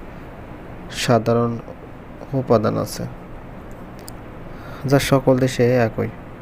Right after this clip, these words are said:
যেমন ভাষা, প্রতীক, আদর্শ, মূল্যবোধ, বিশ্বাস, প্রথা, শিল্পকলা ইত্যাদি।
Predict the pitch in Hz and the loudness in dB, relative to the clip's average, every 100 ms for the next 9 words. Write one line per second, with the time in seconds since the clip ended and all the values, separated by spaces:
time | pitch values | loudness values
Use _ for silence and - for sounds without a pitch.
0 | - - - - - 127 127 120 123 120 | -16 -14 -14 -14 2 8 8 8 4 4
1 | - 127 139 - - - 123 - 127 - | 2 -2 -4 -8 -4 2 2 4 0 0
2 | - - 107 117 123 - - 156 - - | -12 0 2 4 2 0 0 -2 -4 -12
3 | - - - - - 120 120 117 113 127 | -12 -12 -14 -8 2 6 8 8 8 6
4 | - - 120 117 - - 123 127 - - | 4 -6 -2 0 0 0 2 2 -2 -10
5 | - - - - - - 127 120 123 131 | -12 -12 -12 -14 -8 4 4 6 4 2
6 | - - - - 120 120 117 117 123 135 | -2 -10 -4 0 2 2 2 4 2 0
7 | - 123 - 110 | -4 0 0 -2